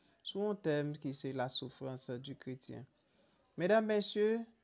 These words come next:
nou pral jisteman priye, avan menm lè nou anonse tèm nan. Men n ap priye: "Fè mezi ou tandrepè selès. Nou ba w glwa, ou nèl, louwanj ou. Menm sèl merite." Si se nan moman sa, n ap mande w voye pawòl pou nan m nou.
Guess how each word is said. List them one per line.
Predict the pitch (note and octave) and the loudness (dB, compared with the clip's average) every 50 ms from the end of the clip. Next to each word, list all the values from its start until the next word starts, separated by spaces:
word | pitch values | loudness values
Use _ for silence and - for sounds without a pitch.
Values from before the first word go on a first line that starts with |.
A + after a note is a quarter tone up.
| _ _ _ _ _ - | _ _ _ _ _ -4
nou | D#3+ E3+ E3+ E3+ | -2 -2 0 2
pral | E3 E3 E3 E3 E3 D#3+ D#3+ D#3+ E3 E3 E3 E3 D#3+ D#3 | 4 4 6 6 4 4 4 4 4 4 2 0 -2 -4
jisteman | E3+ G3 F#3+ - - - E3+ D#3 D3+ C#3+ C#3 C#3+ C#3+ C#3+ C#3+ - | -4 -6 -6 -6 -4 -2 -2 -2 0 0 -2 -2 -2 -4 -8 -6
priye, | - F#3 F3+ E3 D#3 D3+ E3 G3 A#3 A3 - - - - D2+ G#2 | -4 -2 0 2 2 0 0 -2 -6 -10 -16 -18 -14 -10 -8 -8
avan | A#2 C3 C3+ B2+ B2+ C3 B2+ | -6 -6 -6 -6 -6 -6 -6
menm | C3 C3+ C3+ C3+ C3 | -6 -6 -4 -4 -4
lè | C3 | -4
nou | C3 C#3 C3+ C3 | -4 -4 -4 -4
anonse | C3 C#3 D3 C#3+ - - F3 E3+ E3+ | -4 -4 -6 -6 -4 -4 -4 -2 -2
tèm | E3 D3 C#3 C3+ C#3+ | -2 -4 -2 -4 -6
nan. | D#3 G#3 B3 A#3+ D#3+ | -8 -8 -8 -8 -6
Men | D3+ C#3+ C#3+ | -6 -4 -4
n | C3+ | -4
ap | - - _ _ | -6 -8 _ _
priye: | C#3+ C#3 C3 B2+ B2+ C3 C#3+ - _ _ _ _ _ _ _ _ _ _ _ _ B2+ B2+ C3 C3+ C3+ C3 - | -4 -2 -2 -2 -4 -6 -8 -16 _ _ _ _ _ _ _ _ _ _ _ _ -8 -4 -4 -2 -4 -4 -4
"Fè | D#3+ C#3 C#3 | -4 -2 -2
mezi | C#3 C#3 C3+ C3 C3 B2 B2+ | -2 -4 -4 -4 -4 -4 -4
ou | C3 C#3+ F3+ B3 A#3+ A3+ - | -4 -4 -6 -8 -12 -12 -10
tandrepè | B2 B2+ C#3+ C#3 C#3 D3+ C#3+ C#3+ | -8 -4 -4 -4 -2 -2 -4 -4
selès. | C#3+ - D3+ D#3 D#3+ E3 E3+ E3+ | -2 -2 -2 0 0 -2 -2 -4
Nou | E3 D#3 D3+ D#3 | -6 -6 -4 -2
ba | D3+ D3+ | -2 -2
w | D#3 | -2
glwa, | D3+ C3+ C3+ C3 C3 | 0 0 0 0 0
ou | C3 | -2
nèl, | C3 C3 C3+ | -4 -4 -4
louwanj | C#3 C#3+ C#3+ C#3+ C#3+ D3+ | -4 -4 -4 -4 -4 -4
ou. | C#3+ C#3+ | -4 -4
Menm | C#3 C#3+ | -4 -4
sèl | D3+ - D3+ C#3 C#3 | -4 -4 -4 -4 -4
merite." | C3+ C3+ C3 C3+ C3 - - C3+ C3 C3+ - _ _ _ - - - - _ - | -4 -6 -6 -8 -8 -8 -6 -8 -8 -8 -10 _ _ _ -20 -20 -20 -14 _ -4
Si | - D3+ D#3 | 2 4 4
se | D#3 | 4
nan | D3+ D3+ D3+ | 4 4 2
moman | D#3 D3+ D3+ D#3 D#3 D#3+ | 2 0 0 -2 -2 -4
sa, | - - D3+ C#3+ | -2 -2 -2 -2
n | C#3+ C#3 | -2 -2
ap | C#3 - | -4 -4
mande | D3 C#3+ C#3 C#3+ C#3+ | -4 -4 -2 -2 -4
w | C#3 C#3 D3 | -4 -4 -4
voye | D3 D3+ D3+ D3 - D#3 | -2 -2 -2 -2 -2 -2
pawòl | D3 C#3+ C#3+ C#3+ C#3+ C#3 | 0 0 0 0 -2 -2
pou | D3 D3 C#3 | -4 -6 -6
nan | C3+ C3+ C#3 C#3 C#3 | -6 -6 -6 -6 -6
m | C3+ C3 C3 | -8 -8 -10
nou. | C3 C#3 | -12 -14